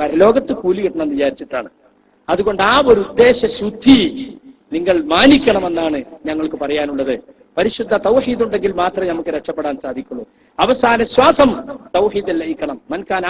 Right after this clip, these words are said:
ആഖിറു കലാമിഹി ലാ ഇലാഹ ഇല്ലല്ലാഹ് ദഖലൽ ജന്ന. ആരുടെയെങ്കിലും അവസാനത്തെ വാക്ക് ലാ ഇലാഹ ഇല്ലല്ലാഹ് ആയാൽ അയാൾ സ്വർഗത്തിൽ കടക്കും എന്ന് നബി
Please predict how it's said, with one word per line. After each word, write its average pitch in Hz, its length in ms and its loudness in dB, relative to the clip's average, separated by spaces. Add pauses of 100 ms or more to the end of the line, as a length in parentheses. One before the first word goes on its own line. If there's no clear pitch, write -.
ആഖിറു 208 320 -2
കലാമിഹി 247 500 2 (440)
ലാ 254 60 0 (100)
ഇലാഹ 180 200 -2 (120)
ഇല്ലല്ലാഹ് 160 400 -2
ദഖലൽ 151 320 -2 (100)
ജന്ന. 151 200 -2 (720)
ആരുടെയെങ്കിലും 254 580 6
അവസാനത്തെ 269 520 2
വാക്ക് 269 240 2
ലാ 269 60 6 (100)
ഇലാഹ 269 260 6
ഇല്ലല്ലാഹ് 269 380 6
ആയാൽ 294 240 6 (480)
അയാൾ 196 160 4 (120)
സ്വർഗത്തിൽ 226 400 4 (100)
കടക്കും 202 380 6 (500)
എന്ന് 180 180 2
നബി 185 100 -2